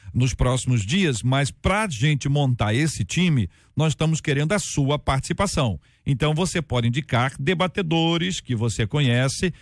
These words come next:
e que você gostaria de ver em campo. Alguns que você diz assim, "Esse eu acho que joga."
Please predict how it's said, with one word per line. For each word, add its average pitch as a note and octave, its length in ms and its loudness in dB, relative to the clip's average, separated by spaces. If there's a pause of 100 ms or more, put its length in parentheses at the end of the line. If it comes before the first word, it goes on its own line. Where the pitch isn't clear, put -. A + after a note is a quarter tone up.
(180)
e C#3+ 120 0
que D#3+ 120 0
você C#3 300 0
gostaria C#3+ 640 0
de C3 120 0
ver B2 180 0
em D#3 120 2
campo. C3+ 360 0
Alguns D3+ 340 0
que F3 100 -4
você D#3 320 -2
diz A2 280 -2
assim, A2 300 -2
"Esse C#3+ 360 0
eu D3 80 0
acho C3+ 160 -2
que D#3+ 100 0
joga." F2+ 580 0